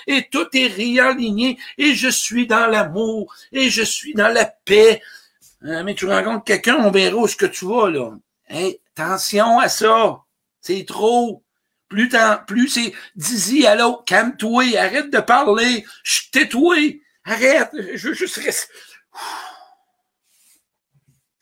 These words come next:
Tonka, c'est des tonkas, Danny.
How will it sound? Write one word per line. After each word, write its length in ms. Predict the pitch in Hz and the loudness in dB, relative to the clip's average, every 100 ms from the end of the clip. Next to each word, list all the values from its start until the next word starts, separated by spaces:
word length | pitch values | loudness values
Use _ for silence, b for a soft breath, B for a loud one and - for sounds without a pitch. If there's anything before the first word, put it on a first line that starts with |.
| _ _ _ _ _ _ _ b b _ - | _ _ _ _ _ _ _ b b _ -4
Tonka, 560 | 190 190 185 202 135 - | -4 -2 0 0 -2 -8
c'est 160 | - | -8
des 160 | 147 170 | -6 -2
tonkas, 460 | 202 190 165 214 | -4 -2 0 0
Danny. 460 | 190 139 135 143 - | 0 -2 -2 -8 -10